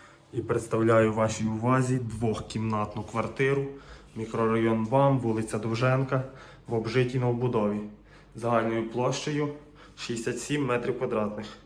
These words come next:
Квартира знаходиться на другому поверсі. Бачимо, тут така лоджія і є все необхідне з побутової техніки.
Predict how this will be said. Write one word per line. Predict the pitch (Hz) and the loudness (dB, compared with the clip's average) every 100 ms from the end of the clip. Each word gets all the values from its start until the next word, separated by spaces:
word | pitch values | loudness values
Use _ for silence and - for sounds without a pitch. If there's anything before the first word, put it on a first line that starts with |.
| - - - - - | -20 -20 -20 -20 -20
Квартира | - 120 123 117 | -6 -4 -2 -2
знаходиться | 113 117 110 113 123 | -2 -4 -4 -4 -2
на | 117 113 | 2 2
другому | 110 120 107 107 110 | 2 -2 0 -2 -2
поверсі. | 147 147 156 - 165 - - - - - - - - - - | 2 4 2 -2 -10 -12 -18 -20 -20 -20 -20 -20 -20 -20 -6
Бачимо, | 113 107 110 110 | -2 -2 -2 -6
тут | 110 104 - - - | -6 -8 -10 -18 -18
така | - 110 113 | -10 -6 -4
лоджія | 107 120 147 135 160 160 160 - - - - - - - - - - - - - - - - - - - | 0 2 2 0 0 0 -4 -12 -20 -20 -20 -20 -20 -20 -20 -20 -20 -20 -12 -10 -12 -18 -20 -20 -20 -12
і | 131 | -8
є | 123 110 120 | -6 -2 -2
все | - 120 | -2 -2
необхідне | 117 117 113 - 117 117 117 | 0 0 -2 -4 -4 0 -2
з | 110 107 113 | -4 -4 -6
побутової | 113 107 113 110 110 113 | -6 -8 -6 -4 -2 -2
техніки. | 110 104 101 107 - | -2 -6 -6 -8 -8